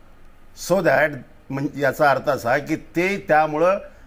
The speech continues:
निर्भयपणे, त्यांच्यावरती कोणतं pressure नसल्यामुळं निर्भयपणे judgment देऊ शकतात. हा, आता अण्णा म्हणतात त्याप्रमाणे त्यातले काही judges भ्रष्ट असतील, परंतु त्याच्यावरती दुसरा, दुसरा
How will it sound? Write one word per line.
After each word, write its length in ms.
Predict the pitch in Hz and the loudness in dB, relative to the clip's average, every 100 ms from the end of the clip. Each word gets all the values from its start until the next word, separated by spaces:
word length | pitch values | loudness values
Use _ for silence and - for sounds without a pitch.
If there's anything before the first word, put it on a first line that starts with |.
| - | -8
निर्भयपणे, 800 | 127 156 214 247 220 190 185 196 | 0 2 4 4 4 2 0 0
त्यांच्यावरती 540 | 170 165 175 165 170 | 0 2 0 -2 -4
कोणतं 280 | 165 151 165 | -4 -4 -6
pressure 480 | - 139 - - 170 | -6 -8 -6 -6 -6
नसल्यामुळं 460 | 123 131 131 170 - - - - | -2 -2 0 -2 -4 -12 -20 -10
निर्भयपणे 840 | 123 143 220 185 170 170 202 - - - 85 | -4 2 2 2 0 -2 -4 -14 -20 -20 -14
judgment 360 | 120 117 135 113 | -10 -8 -8 -6
देऊ 140 | 107 | -8
शकतात. 360 | 92 73 - 82 - - - - | -10 -14 -14 -14 -16 -20 -6 0
हा, 60 | |
आता 320 | 208 185 202 185 | 2 4 4 4
अण्णा 220 | 185 214 | 2 0
म्हणतात 260 | 202 196 | 2 0
त्याप्रमाणे 480 | 208 196 196 190 190 | 2 2 0 0 2
त्यातले 280 | 196 185 185 | 2 0 0
काही 160 | 185 185 | 0 2
judges 340 | 180 175 147 | 0 -2 0
भ्रष्ट 300 | 165 165 - | 0 0 0
असतील, 600 | 175 - 151 120 - - - _ - - - | -2 -2 -6 -6 -8 -18 -20 _ -20 -16 -2
परंतु 360 | 180 214 220 254 - | 0 0 -4 -6 0
त्याच्यावरती 1000 | 113 110 208 208 175 156 180 214 240 - - - - | 0 4 4 4 0 -4 -4 -4 -8 -12 -20 -20 -16
दुसरा, 520 | 127 156 190 208 214 | -4 -2 2 4 4
दुसरा 580 | 214 180 - 170 196 | 0 -8 -6 0 2